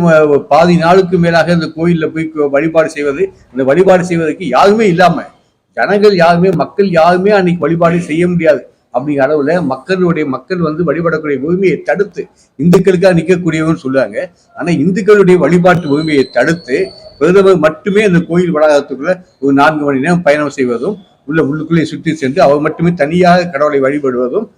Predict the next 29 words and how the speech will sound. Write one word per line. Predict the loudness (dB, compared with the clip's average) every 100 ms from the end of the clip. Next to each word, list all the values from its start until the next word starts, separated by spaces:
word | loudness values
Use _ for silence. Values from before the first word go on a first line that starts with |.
| _ _
அது | -6 -4
ம-, | 0 2 4
அது | 2
போக | 0 -2 2 2
அவர் | 0 -2
மட்டுமே | -2 0 0
தனியாக | 2 0 2 2 2 2
அமர்ந்து | 2 2 0 0 -4 -10 _ _
இந்த | -2 0 0
கம்பராமாயண, | 2 4 4 4 2 2 2 0 -2 -10 _ _ -2
அஹ், | 2 2 2
சொற்பொழிவை | 2 0 4 6 6 4
கேட்பதும் | -2 -2 0 2
என்பது | 2 0 0 0
வந்து | 2 2 2 -2 -8 _ _
எனக்கு | -2 -2 0
இது | 2 2 2 -2 -6
ராமனுக்கு | 0 2 4 2 2 2
அவர் | 2
இழைக்கக்கூடிய | 2 2 0 0 2 4
அநீதின்னு | 4 2 2
தான் | 0
நாங்க | -2 -2 -4 -4
பார்க்கிறோம், | -6 -8 -20 _ _ _ _ _ _ -6
உண்மையா | 0 2
பார்க்க | 2 0 -4
போனா. | -14 -14 -18 _ _
அதை | -2 0
தொடர்ந்து | 0 0 0 0 0 -4